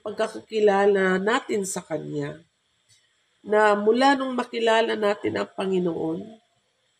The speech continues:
no, nineteen eighty-nine, nung makilala namin ang Panginoon, praise God, until now, no, thirty-five, ah, thirty-four years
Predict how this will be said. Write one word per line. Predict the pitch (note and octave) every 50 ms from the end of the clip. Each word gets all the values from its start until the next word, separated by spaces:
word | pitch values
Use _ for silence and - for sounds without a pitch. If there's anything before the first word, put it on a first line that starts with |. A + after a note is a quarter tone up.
| _ _ _
no, | - F#3+ F#3+
nineteen | F#3+ F3 E3+ E3+ F3 F3+ E3+ E3+ E3+ E3
eighty-nine, | - E3 F3 - - F3+ F3+ F#3 F#3 F#3+ G3+ G#3 G#3+ G#3+ A3+ A3+ A3
nung | G#3 F3+ F3
makilala | F3 E3 E3 - - D#3 D#3+ D#3+ E3 F3 F3+ F#3 F3
namin | F3 F#3 F3 F3 F#3 F3 F3 F3
ang | - -
Panginoon, | - F3+ E3+ F3 F3 F3 F3 D#3 - D#3 E3+ F3 F3 F3+ G3 F#3+ - _ _ _ _
praise | - E3 E3 E3 E3 - - -
God, | F3+ F3 E3+ E3+ F3 -
until | - D#3 E3 E3+ - - E3 E3 E3 D#3+
now, | E3+ E3+ E3+ F3 F3 F3 F3 F3 F3+ F3 F3+ F#3 - _ _ _ _ _ _ _ _ _ _ _ _
no, | F3+ E3+ E3+ F3 - - - _ _
thirty-five, | - F#3+ F#3+ F#3+ - G3+ F#3+ - - F#3+ F#3 F#3 F#3 F#3 F3+ F3 - - - - - - _ _ _ -
ah, | - F3 E3+ E3+
thirty-four | - - G#3+ G#3+ G#3 G#3+ A3 G3+ - - G3 G3+ G3+ F#3+
years | G3 F#3+ G3 G3 G3 F#3+ F#3+ F#3+ F#3+ - - - - -